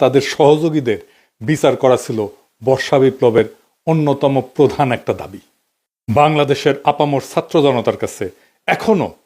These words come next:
এটাই অন্যতম প্রধান একটা দাবি। বিগত পনেরো বছর ফ্যাসিস্ট হাসিনার অত্যাচারের শিকার হওয়া মানুষ, গুম খুনের ভুক্তভোগীদের পরিবার, আটক অবস্থায় অত্যাচারের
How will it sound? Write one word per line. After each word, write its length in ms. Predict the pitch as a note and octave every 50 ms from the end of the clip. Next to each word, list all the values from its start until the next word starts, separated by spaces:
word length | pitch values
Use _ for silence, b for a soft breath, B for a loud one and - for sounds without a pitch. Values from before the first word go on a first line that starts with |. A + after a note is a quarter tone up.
| _ _ _ _ _ _ _
এটাই 320 | E3+ F3 E3 F#3 E3+ D#3 D3 D3 - - F#3+
অন্যতম 340 | F#3+ F#3 E3+ D3 C#3 C3+ C3 A#2+ -
প্রধান 240 | - B2 G#2 B2 A#2 G#2+ G#2
একটা 140 | - - G#2+ F2+
দাবি। 200 | E2+ E2 _ _ _ _ _ _ _ _ _ _ _ _
বিগত 340 | G#2 G#2 B2+ D3+ D3 D#3 D3 F3 E3 -
পনেরো 300 | - G#3+ G3 F#3 E3+ E3 D3 C3
বছর 280 | C3+ B2 - - A#2+ G2 - - _ _ _ -
ফ্যাসিস্ট 360 | - E3+ D3 - F3 D#3 - - -
হাসিনার 340 | C#3+ - D#3 C#3+ C#3+ C#3+ C#3+ - F#3
অত্যাচারের 520 | E3+ - - D3 C#3 - D3 C3 C#3 C3 - - -
শিকার 280 | - E3+ - D#3+ C#3+ A#2+ A2
হওয়া 160 | B2+ B2 B2+ B2+ B2
মানুষ, 240 | B2 C#3 C#3+ C#3+ - - - - _ _ _ _ _ _ _ -
গুম 200 | A2+ C#3 E3 D#3 C3
খুনের 240 | - - D#3+ D3+ C#3+ A#2+ -
ভুক্তভোগীদের 600 | D#3 D3 - - C#3+ A#2+ C3+ C3+ C#3+ C3+ C#3+ C#3 C#3+ -
পরিবার, 340 | D#3+ D3+ D3 C3+ C#3 C#3 C3+ C3+ b b b b b b b b -
আটক 280 | D#3 E3+ - E3+ C#3 D#3 D3
অবস্থায় 340 | C#3 D3 D3 - - E3+ D#3 D#3+
অত্যাচারের 460 | D3+ - D#3+ C#3 - D3 C#3 D3 C#3